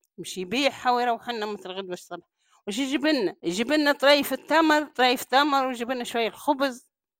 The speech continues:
يدنوها، يدنوها خونا للأقل منه، الأقل من الكبير، يدناها في الشكارة، ويظل يمثل فيها علينا. ويمشي خويا كل نهار يمشي،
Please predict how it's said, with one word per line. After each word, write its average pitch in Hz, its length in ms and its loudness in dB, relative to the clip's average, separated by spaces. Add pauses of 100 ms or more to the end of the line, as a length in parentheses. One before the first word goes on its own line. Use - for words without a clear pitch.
(460)
يدنوها، 254 580 2
يدنوها 233 680 2
خونا 240 380 0
للأقل 214 680 -2
منه، 269 300 -2
الأقل 247 340 -6
من 226 100 -6
الكبير، 226 440 -6
يدناها 254 420 -2
في - 80 -10
الشكارة، 285 680 0 (920)
ويظل 240 260 0
يمثل 254 380 -4
فيها 240 380 -2
علينا. 240 720 -4 (260)
ويمشي 196 340 -8
خويا 226 360 -6
كل 208 300 -8
نهار 226 360 -4
يمشي، 220 480 -8